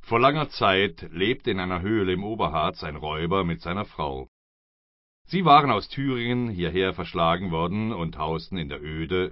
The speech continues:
wie Wilde. An Kleidung fehlt es ihnen gänzlich, nur Borke, Tannenzweige und Moos umhüllten notdürftig ihre Glieder.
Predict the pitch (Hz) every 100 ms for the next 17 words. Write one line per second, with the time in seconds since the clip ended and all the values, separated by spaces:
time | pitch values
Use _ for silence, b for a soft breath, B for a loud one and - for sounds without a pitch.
0 | 69 90 90 80 69 65 64 - _ _
1 | _ _ _ _ _ _ _ - 196 170
2 | 98 101 117 120 123 107 104 98 95 107
3 | 107 90 123 127 - 90 95 - _ _
4 | 78 87 80 95 101 110 113 117 - -
5 | - 90 95 104 87 95 90 98 107 101
6 | 78 71 78 85 87 95 - 85 76 87
7 | 87 82 95 82 90 95 - 85 - -
8 | 92 - 92 92 104 90 73 65